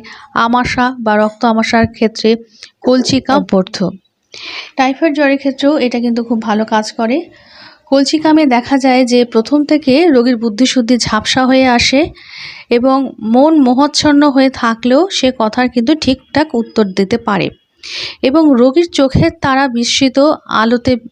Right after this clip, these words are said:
ভালো রকম প্রতিক্রিয়া হয় না। ভেটরামের মতন কপালে ঘাম, রোগী বালিশ থেকে মাথা তুলতে গেলে মাথা পুনরায় পড়ে যায় এবং মুখ হা হয়ে থাকে। এতে বুঝতে পারা যায় রোগী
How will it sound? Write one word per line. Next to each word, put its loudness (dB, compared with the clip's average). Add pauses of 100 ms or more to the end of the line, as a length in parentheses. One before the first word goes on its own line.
(300)
ভালো 2
রকম 2
প্রতিক্রিয়া 0
হয় 2
না। 0 (640)
ভেটরামের 0
মতন 0
কপালে -2 (120)
ঘাম, -2 (440)
রোগী 2
বালিশ -2 (100)
থেকে -2
মাথা -2
তুলতে 0
গেলে 0 (140)
মাথা 0
পুনরায় 0
পড়ে 2
যায় 2 (380)
এবং 2 (140)
মুখ 2 (120)
হা 0 (120)
হয়ে 0
থাকে। -2 (500)
এতে 0
বুঝতে 0
পারা 0
যায় 0
রোগী 0